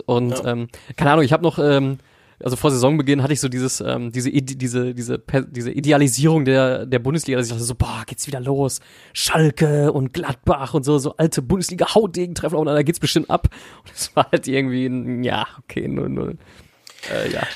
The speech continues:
Speaker 2: Also für mich war auch eigentlich gar nicht die Frage, ob, sondern wie viele Tore Embolo gegen Schalke macht. <laughs> Aber der hat keins, hat keins gemacht, ja. Aber er
Speaker 1: Ja.
Speaker 2: hat ja noch ein Rückspiel. Dann in Gelsenkirchen, da freuen sich dann alle, genau.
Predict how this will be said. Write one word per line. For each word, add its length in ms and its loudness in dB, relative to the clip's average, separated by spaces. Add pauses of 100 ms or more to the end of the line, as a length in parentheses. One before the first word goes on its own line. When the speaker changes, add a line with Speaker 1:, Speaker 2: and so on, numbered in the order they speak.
Speaker 2:
Also 220 0
für 160 -4
mich 200 -2
war 80 6
auch 120 0
eigentlich 300 -2
gar 140 4
nicht 120 -2
die 60 -8
Frage, 540 2 (440)
ob, 260 4 (240)
sondern 400 0
wie 60 -6
viele 520 -6
Tore 480 -2
Embolo 540 -6
gegen 200 -6
Schalke 460 2
macht. 400 -10 (320)
<laughs> 80 2
Aber 140 -4
der 120 -2
hat 160 -4
keins, 280 -4
hat 280 -10
keins 280 0
gemacht, 420 -8
ja. 180 -10 (320)
Aber 140 2
er 60 8
Speaker 1:
Ja. 60 6
Speaker 2:
hat 80 -2
ja 80 4
noch 120 2
ein 80 -8
Rückspiel. 520 -8 (120)
Dann 100 -4
in 120 -2
Gelsenkirchen, 500 2
da 80 2
freuen 240 -2
sich 140 -6
dann 180 0
alle, 280 -2
genau. 360 -10